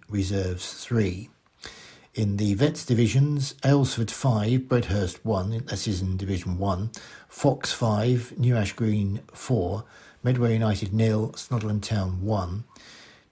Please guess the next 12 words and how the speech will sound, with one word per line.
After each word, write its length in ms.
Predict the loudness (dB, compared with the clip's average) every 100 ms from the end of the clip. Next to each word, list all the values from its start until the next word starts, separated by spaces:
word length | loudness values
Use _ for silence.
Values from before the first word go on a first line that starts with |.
| 2
Division 560 | 6 6 6 2 0 -8 _ -4
Two, 600 | 6 8 8 6 2 -2 -4
Ancorians 720 | -2 0 2 4 6 4 4
United 400 | 2 2 0 -2
three, 640 | -4 0 2 4 2 0 -10 _ -4
F 140 | -2
C 200 | 0 0
Ditton 440 | 0 -2 -4 -4 -2
seven, 560 | 0 0 0 0 -2 -6 -20 -20 -20 -2
Insulator 480 | 2 4 6 4 4
Vets 340 | 0 -2 -4
two, 560 | -4 2 4 6 4 0